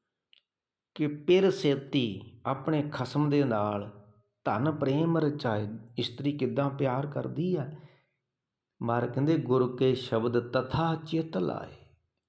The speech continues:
ਜਿੰਨਾ ਉਹ ਪਿਆਰ ਕਰਦੀ ਆ ਨਾ ਜਵਾਨੀ ਵਿੱਚ ਆਪਣੇ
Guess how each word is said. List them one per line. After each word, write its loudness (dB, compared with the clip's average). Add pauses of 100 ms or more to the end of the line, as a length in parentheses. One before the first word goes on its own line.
(280)
ਜਿੰਨਾ 2
ਉਹ 2
ਪਿਆਰ 6
ਕਰਦੀ 2
ਆ 4
ਨਾ 2
ਜਵਾਨੀ 4
ਵਿੱਚ 2
ਆਪਣੇ 0